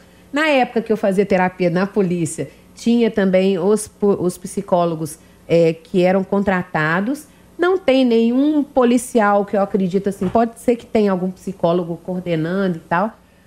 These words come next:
mas o psicólogo, na sua carreira, ele faz um compromisso, assim como o médico, de não falar nada do que ele ouve do paciente.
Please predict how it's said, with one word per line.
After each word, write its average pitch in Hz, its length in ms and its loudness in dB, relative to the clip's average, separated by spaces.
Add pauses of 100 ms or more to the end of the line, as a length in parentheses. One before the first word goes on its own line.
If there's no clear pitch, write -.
(260)
mas 285 460 0
o 285 80 0
psicólogo, 247 720 0
na 240 240 2
sua 254 300 -2
carreira, 262 640 0 (180)
ele 220 400 4
faz 220 400 0
um 254 160 2
compromisso, 262 640 2
assim 180 240 -4
como 226 240 0
o - 20 -6
médico, 202 560 -6
de 247 140 -2
não 196 480 2
falar 214 580 -2
nada 185 640 -4 (460)
do 240 160 -2
que 240 140 -2
ele 226 160 4
ouve 208 260 2
do 233 80 -4
paciente. 277 840 -2